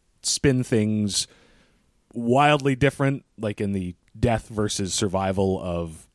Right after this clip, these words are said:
Paco and, you know, minor stuff,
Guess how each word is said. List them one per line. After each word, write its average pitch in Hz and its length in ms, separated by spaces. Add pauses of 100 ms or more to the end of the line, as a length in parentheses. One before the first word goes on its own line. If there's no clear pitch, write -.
Paco 117 680 (480)
and, 87 580 (220)
you 92 180
know, 80 80
minor 113 420
stuff, - 560